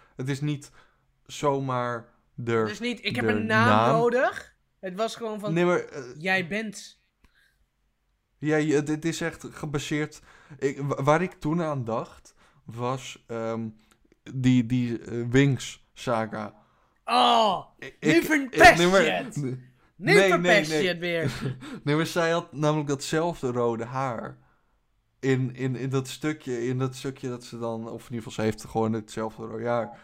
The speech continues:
Speaker 1: En daarom dacht ik er toen aan van, eigenlijk is dit gewoon een goede versie van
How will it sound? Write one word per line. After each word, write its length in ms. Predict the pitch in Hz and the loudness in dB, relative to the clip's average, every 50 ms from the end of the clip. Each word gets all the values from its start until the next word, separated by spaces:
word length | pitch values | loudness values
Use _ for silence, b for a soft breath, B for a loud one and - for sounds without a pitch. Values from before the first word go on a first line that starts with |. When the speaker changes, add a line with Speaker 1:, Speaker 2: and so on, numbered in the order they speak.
| B B B B B | B B B B B
Speaker 1:
En 180 | - 131 123 113 | -4 -2 0 2
daarom 440 | 120 123 139 156 151 143 123 117 | 2 2 4 2 2 0 -2 0
dacht 300 | 113 127 135 127 - - | 0 0 0 0 0 -4
ik 140 | 131 123 - | -4 -4 -4
er 80 | 127 - | -8 -8
toen 180 | - 127 120 | -6 -4 0
aan 160 | 117 120 117 120 | 2 0 0 0
van, 180 | - 117 - | -4 -10 -10
eigenlijk 440 | - 123 135 151 156 151 135 127 131 | -4 0 0 0 0 0 -4 -6 -6
is 140 | 127 135 127 | -6 -6 -4
dit 220 | 127 127 131 135 - | 0 0 0 0 0
gewoon 440 | - 139 123 120 120 117 120 120 104 - | -2 -4 0 2 2 2 2 2 -2 -6
een 240 | 120 120 113 113 b b b b | -6 -6 -6 -8 b b b b
goede 460 | - - - - 131 139 151 151 151 | -10 -8 -2 2 2 4 4 2 -2
versie 640 | - - 139 127 135 131 - - 120 120 123 127 123 B B B B B | -2 -2 -2 -2 -2 -4 -6 -8 -8 -8 -8 -10 -12 B B B B B
van 480 | - - 120 117 113 117 120 117 113 | -8 -2 0 0 0 0 -2 -6 -8